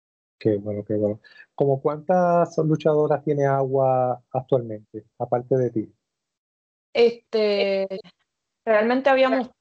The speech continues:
Speaker 2: t-, tres, tres hem-,
Speaker 1: Ok.
Speaker 2: tres hembras.
Speaker 1: Ok. Eh, ¿cuáles son los nombres, si se pueden saber?
Speaker 2: Allí estuvo, oh,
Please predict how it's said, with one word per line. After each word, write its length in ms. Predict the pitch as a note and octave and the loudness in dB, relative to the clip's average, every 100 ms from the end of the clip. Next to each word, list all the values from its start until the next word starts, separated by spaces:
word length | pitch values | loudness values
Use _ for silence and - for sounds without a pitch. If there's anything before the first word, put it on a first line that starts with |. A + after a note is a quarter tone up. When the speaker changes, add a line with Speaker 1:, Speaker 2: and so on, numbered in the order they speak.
| _ - F3+ | _ -18 -10
Speaker 2:
t-, 300 | F#3+ - - | -10 -8 0
tres, 520 | G3 G3 E3+ - - _ - - | 2 2 -2 -16 -20 _ -16 -12
tres 280 | G3+ G3+ F#3+ | -4 -4 -4
hem-, 180 | F#3+ F3+ | -6 -6
Speaker 1:
Ok. 100 | - | -4
Speaker 2:
tres 180 | - - - - | -4 -6 -10 -16
hembras. 400 | F3+ E3+ D#3+ - _ _ _ _ _ _ _ _ _ - | -14 -12 -14 -16 _ _ _ _ _ _ _ _ _ -8
Speaker 1:
Ok. 180 | A2+ G#2+ - _ _ _ _ | -6 -8 -10 _ _ _ _
Eh, 360 | B2 A#2 A#2 A#2 | 0 2 2 0
¿cuáles 220 | C3 C3+ | 0 -2
son 120 | C#3+ C#3 | 0 -2
los 120 | C3 | -2
nombres, 340 | C#3 E3+ D#3+ | -4 -2 -4
si 80 | C3 | -4
se 100 | B2+ | -4
pueden 200 | C3 B2+ | -2 0
saber? 320 | B2+ C3+ G#3+ _ _ _ _ _ _ _ _ _ _ _ _ _ _ _ | 0 0 0 _ _ _ _ _ _ _ _ _ _ _ _ _ _ _
Speaker 2:
Allí 320 | - G3 G3+ G#3+ | -2 -2 0 0
estuvo, 1300 | A3 _ A#3+ A3+ A3+ A3+ A3 G#3+ G3+ F#3+ F3+ F3+ - _ _ _ _ _ _ - | -2 _ -4 -2 0 0 0 0 -2 -2 -6 -12 -14 _ _ _ _ _ _ -20
oh, 340 | - - | -20 -20